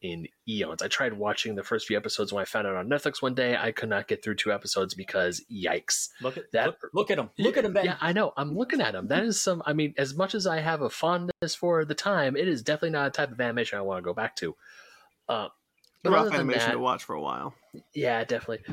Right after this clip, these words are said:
Speaker 1: But I did like the, the robot designs, 'cause one of the good thing, cool things about Beast Wars, even the,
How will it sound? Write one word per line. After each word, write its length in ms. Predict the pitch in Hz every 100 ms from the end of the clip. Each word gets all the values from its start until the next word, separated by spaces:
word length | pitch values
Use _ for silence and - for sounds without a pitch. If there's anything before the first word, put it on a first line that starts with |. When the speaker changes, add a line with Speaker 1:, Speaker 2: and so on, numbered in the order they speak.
| -
Speaker 1:
But 120 | - 277
I 80 |
did 220 | 226 208 160
like 180 | 131
the, 80 | 151
the 180 | 139 127
robot 360 | 117 101 95 -
designs, 480 | 98 82 85 87 -
'cause 320 | 107 107 - _
one 240 | 156 131 127
of 60 |
the 80 | 127
good 280 | - 120 113
thing, 160 | 117 -
cool 200 | - 120
things 200 | 120 113
about 320 | 104 104 101
Beast 260 | 101 98 -
Wars, 340 | 98 95 98
even 180 | 98 98
the, 80 | 95